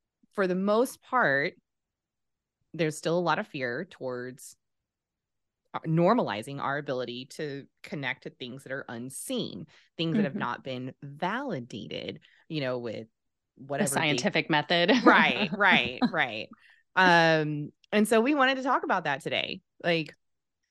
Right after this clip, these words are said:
Speaker 2: Yeah, it's, it's interesting, uh, when you approach family members or friends and,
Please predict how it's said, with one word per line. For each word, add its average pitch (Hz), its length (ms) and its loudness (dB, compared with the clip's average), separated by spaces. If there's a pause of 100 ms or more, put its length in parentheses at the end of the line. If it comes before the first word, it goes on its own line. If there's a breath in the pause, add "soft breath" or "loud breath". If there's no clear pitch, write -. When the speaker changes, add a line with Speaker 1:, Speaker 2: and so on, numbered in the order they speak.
(380)
Speaker 2:
Yeah, 247 360 6
it's, 220 340 4
it's 240 260 4
interesting, 233 720 4
uh, 196 340 4
when 196 260 -2
you 202 540 0
approach - 720 0
family 190 340 4
members 175 540 4
or 165 480 2
friends 160 720 0
and, 151 500 2